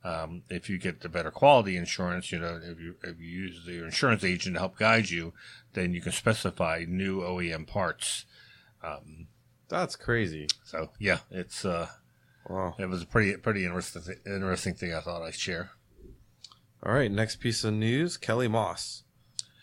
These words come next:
Speaker 1: So we're seeing more and more of Daytona twenty-four Hours coming up in a few weeks.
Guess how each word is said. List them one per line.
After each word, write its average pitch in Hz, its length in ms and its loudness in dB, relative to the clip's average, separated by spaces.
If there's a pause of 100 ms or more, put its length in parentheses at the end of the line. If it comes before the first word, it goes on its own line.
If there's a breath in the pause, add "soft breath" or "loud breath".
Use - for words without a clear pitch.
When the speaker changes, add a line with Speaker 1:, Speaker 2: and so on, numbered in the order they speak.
(140 loud breath)
Speaker 1:
So 101 200 6
we're 98 140 4
seeing 101 300 6
more 107 180 6
and 101 80 2
more 95 160 6
of 87 100 2
Daytona 95 460 2
twenty-four 95 400 0
Hours 98 240 4
coming 87 240 -4
up 85 160 -2
in 82 80 -6
a 80 40 -10
few 87 200 -4
weeks. 85 400 -6